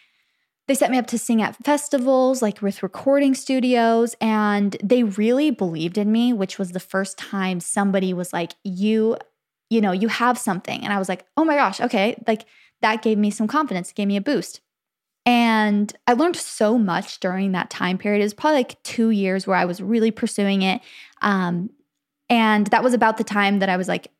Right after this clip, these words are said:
I had met Nick right after that. So I was dating the first couple months of me pursuing music, and then we kind of, you know, stopped dating. Um, but I kept pursuing it in Utah. And during that time, after we had broken up,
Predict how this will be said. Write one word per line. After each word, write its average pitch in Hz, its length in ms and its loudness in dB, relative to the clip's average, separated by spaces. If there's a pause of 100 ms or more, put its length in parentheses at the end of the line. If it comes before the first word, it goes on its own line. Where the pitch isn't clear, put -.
(340)
I 220 80 2
had 214 160 2
met 208 240 2
Nick 208 260 0
right 190 240 -2
after 180 300 -2
that. 175 180 0
So 190 200 -2
I 226 120 4
was 220 140 2
dating 233 240 4
the 196 60 2
first 185 260 -6
couple 185 240 -6
months 185 480 -6
of 208 200 -2 (280)
me 240 280 2
pursuing 240 400 0
music, 233 300 2
and 202 100 0
then 185 140 -2
we 180 80 -6
kind 180 240 -4
of, 175 180 -6 (480)
you 196 80 0
know, 190 100 2
stopped - 340 0
dating. 180 440 0 (100)
Um, - 380 -2
but 214 100 4
I 196 80 4
kept - 400 -4
pursuing 190 380 0
it - 100 -4
in 208 80 2
Utah. 185 360 -2 (580)
And 208 680 2 (1300)
during 320 320 4
that 262 140 4
time, 190 240 0
after 220 220 0
we 277 60 2
had 247 100 2
broken 208 320 2
up, 175 240 0